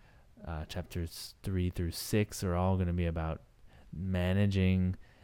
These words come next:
actions, making sure they do what we need them to do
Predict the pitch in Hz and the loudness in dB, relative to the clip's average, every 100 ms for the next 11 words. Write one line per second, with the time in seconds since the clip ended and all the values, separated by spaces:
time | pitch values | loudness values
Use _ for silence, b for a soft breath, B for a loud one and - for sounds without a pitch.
0 | b 95 90 - - 85 82 87 85 82 | b -6 -6 -6 -8 -8 -8 -4 -4 -4
1 | 87 87 82 78 78 80 b b b - | -6 -4 -2 -2 -4 -6 b b b 0
2 | 120 110 104 85 92 90 85 82 80 80 | 2 4 4 2 2 0 0 -4 -6 -6
3 | 92 87 85 87 | -2 0 0 -2